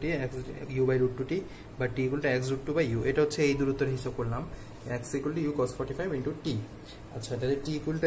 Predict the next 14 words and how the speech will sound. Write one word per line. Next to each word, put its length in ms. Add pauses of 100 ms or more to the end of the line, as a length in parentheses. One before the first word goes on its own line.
(120)
x 40 (100)
root 200
two 100 (100)
divided 360
by 80 (200)
u, 40 (600)
বা 120 (400)
h 80
equal 200 (100)
to 60 (200)
u 20 (100)
sin 200
alpha 180 (100)
t 20